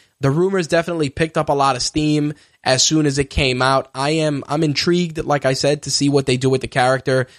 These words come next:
Uh, Tessa Thompson was, you know, she was solid in Creed, and, um, she's a pretty good actress, you know, so I'm curious to see what they do and how they utilize her in the next Thor film. <clears throat>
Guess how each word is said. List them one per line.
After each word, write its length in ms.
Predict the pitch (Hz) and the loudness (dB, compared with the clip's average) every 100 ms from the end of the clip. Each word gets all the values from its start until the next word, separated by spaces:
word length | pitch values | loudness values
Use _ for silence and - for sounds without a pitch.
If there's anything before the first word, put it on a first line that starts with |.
| _ - | _ -4
Uh, 200 | 120 117 | -2 0
Tessa 280 | 156 160 170 | -2 -2 0
Thompson 380 | 165 165 165 | 0 0 0
was, 300 | 156 131 - | 0 -2 -6
you 220 | - 131 180 | -8 -4 -2
know, 100 | 127 | -2
she 140 | - | 0
was 160 | 180 - | 0 2
solid 320 | 156 165 156 | 2 0 0
in 100 | 143 | -2
Creed, 460 | - 151 151 147 - _ _ - | 0 2 2 0 -6 _ _ -4
and, 360 | 127 123 123 | 0 0 2
um, 200 | 123 113 117 | 0 0 -2
she's 120 | - | -2
a 40 | |
pretty 180 | - 107 | -2 0
good 140 | - | 0
actress, 380 | 214 233 - - | 0 0 -4 -8
you 80 | 110 | -6
know, 180 | 120 143 | -4 -2
so 160 | 165 | 0
I'm 100 | 139 | -2
curious 380 | 139 180 165 147 | 0 0 2 0
to 60 | 147 | -2
see 200 | 147 139 | 0 2
what 240 | 131 131 | 2 0
they 180 | 135 127 | 0 -2
do 440 | 120 131 131 123 113 - - | -2 0 0 0 -4 -14 -6
and 180 | 127 120 | -4 -2
how 200 | 139 135 | 0 0
they 100 | 131 | 0
utilize 720 | 127 139 135 120 117 110 - | 0 0 2 2 0 -2 -4
her 320 | 139 127 120 - | 0 0 0 -4
in 360 | 127 127 127 120 _ _ - | -4 -2 -2 -6 _ _ -10
the 440 | 117 127 117 107 | -2 2 2 0
next 500 | - 120 120 - - - | -2 0 0 -2 -4 -4
Thor 400 | 127 110 113 - _ | -2 -2 -4 -8 _
film. 520 | - 131 113 82 - _ _ _ _ | -6 -4 -4 -10 -18 _ _ _ _
<clears throat> 100 | - | -12